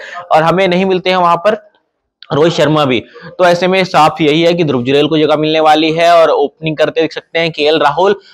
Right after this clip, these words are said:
और नंबर तीन पर आपको विराट कोहली देखने को मिलेंगे और चार पर ऋषभ पंत या फिर ध्रुव जुरैल, आपको इन दोनों में से कोई बल्लेबाज खेलते हुए दिख सकता है according to condition, क्योंकि ऋषभ पंत तो एक हरफन वाला खिलाड़ी के तौर पर है, अ,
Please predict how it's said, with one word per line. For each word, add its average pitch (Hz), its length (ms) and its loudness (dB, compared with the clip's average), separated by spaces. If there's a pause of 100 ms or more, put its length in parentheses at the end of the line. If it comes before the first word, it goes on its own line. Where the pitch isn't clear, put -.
(120)
और 190 100 2
नंबर 165 340 0
तीन 156 320 -2
पर 151 160 0
आपको 147 320 0
विराट 131 340 -2
कोहली 156 240 -2
देखने 160 240 -2
को 170 100 -2
मिलेंगे 170 320 -2
और 185 140 0
चार - 320 -2
पर 143 220 -6
ऋषभ 175 200 -6
पंत 190 280 -4
या 170 100 0
फिर 156 140 -10
ध्रुव 139 200 -4
जुरैल, 139 300 2
आपको - 260 -2
इन 131 80 -2
दोनों 139 160 -4
में 139 40 -12
से 156 100 -8
कोई 143 140 0
बल्लेबाज 127 400 -2
खेलते 143 200 -2
हुए 156 60 2
दिख 156 120 -2
सकता 151 240 -4
है 247 140 0 (320)
according 180 340 -2
to 156 140 -2
condition, 123 380 -4
क्योंकि 135 160 -4
ऋषभ 127 300 -2
पंत 175 160 -2
तो 175 60 0
एक 170 160 -2
हरफन 156 220 -4
वाला 151 180 0
खिलाड़ी 147 300 0
के 147 80 -2
तौर 147 200 -2
पर 151 180 -2
है, 160 100 0
अ, 117 580 -4